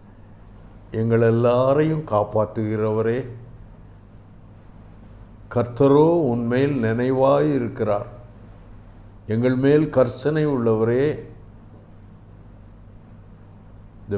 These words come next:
வேளையை எங்களுக்கு ஆசீர்வதியும். இயேசுவின் நல்ல நாமத்தினாலே ஜெபம் கேளும் பிதாவே, ஆமென்.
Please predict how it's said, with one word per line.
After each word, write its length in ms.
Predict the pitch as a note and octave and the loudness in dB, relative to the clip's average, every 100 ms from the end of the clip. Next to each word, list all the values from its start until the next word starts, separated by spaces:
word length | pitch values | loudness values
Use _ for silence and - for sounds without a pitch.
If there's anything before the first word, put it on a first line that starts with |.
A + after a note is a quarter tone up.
| F#2 | -2
வேளையை 360 | G#2+ A#2 A2+ | 0 2 2
எங்களுக்கு 400 | G#2+ G#2+ G#2+ - | 0 -2 -2 -2
ஆசீர்வதியும். 840 | G#2+ A2 - A#2 A2 F2+ - - - - - - - - - - - - - - - - - - - - - - - - | -2 -2 -4 -6 -6 -8 -10 -16 -20 -20 -20 -20 -20 -20 -20 -20 -20 -20 -20 -20 -20 -20 -20 -20 -20 -20 -20 -20 -14 -2
இயேசுவின் 560 | A#2 A#2 A#2 G#2 G2+ | 0 0 -2 -4 -4
நல்ல 280 | F#2+ G2+ A2+ | -4 -2 -2
நாமத்தினாலே 720 | G#2 F#2 F#2 F#2 F2+ F2 - - - - | -2 -4 -8 -10 -10 -12 -14 -16 -20 -12
ஜெபம் 340 | G#2 F#2+ G2+ | -8 -6 -8
கேளும் 480 | F#2+ F#2+ F#2 F#2 F2 E2+ - | -8 -8 -8 -8 -12 -16 -14
பிதாவே, 500 | F#2 E2+ E2 - - - - - - | -12 -10 -10 -12 -16 -20 -20 -20 -12
ஆமென். 460 | F2 F2 - - | -10 -10 -12 -20